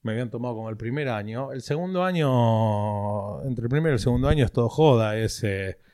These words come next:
cosas básicas que no, son cosas básicas que no te, que,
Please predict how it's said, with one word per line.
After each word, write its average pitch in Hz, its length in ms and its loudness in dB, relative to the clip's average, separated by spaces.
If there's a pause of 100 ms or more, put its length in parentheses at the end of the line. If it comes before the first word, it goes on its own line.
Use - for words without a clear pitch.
(200)
cosas 120 300 6
básicas 127 600 4
que 110 140 -2
no, 104 760 -2 (1600)
son 151 220 8
cosas 135 260 6
básicas 139 380 4
que 117 120 0
no 120 160 2
te, 101 640 -2
que, - 180 -14